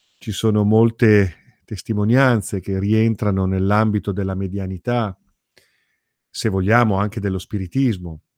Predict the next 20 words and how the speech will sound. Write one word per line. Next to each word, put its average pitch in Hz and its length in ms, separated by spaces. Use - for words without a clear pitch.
Sono 113 360
temi 127 340
molto, 117 540
molto 117 480
delicati 95 840
che - 340
sicuramente 117 720
nell'arco 101 540
storico 107 760
sono 107 520
stati 104 640
anche 104 680
oggetto 113 520
di 104 120
grandi 107 540
trip, 104 720
di 98 140
grandi 107 420
svarioni, 98 920
quindi 107 480